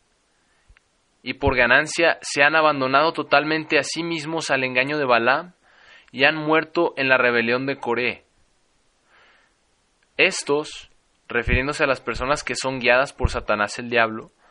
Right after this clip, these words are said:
son manchas subversivas en sus fiestas de amor,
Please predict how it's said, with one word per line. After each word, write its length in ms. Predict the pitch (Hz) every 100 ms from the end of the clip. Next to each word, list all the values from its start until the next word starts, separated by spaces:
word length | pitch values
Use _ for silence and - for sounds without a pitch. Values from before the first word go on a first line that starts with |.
| _ _ - - _ _ _
son 280 | - - 156
manchas 420 | 165 165 165 180
subversivas 720 | - 147 143 - 147 156 156 -
en 140 | 135
sus 200 | - -
fiestas 520 | - 147 156 165 147
de 80 | 131
amor, 380 | 120 127 127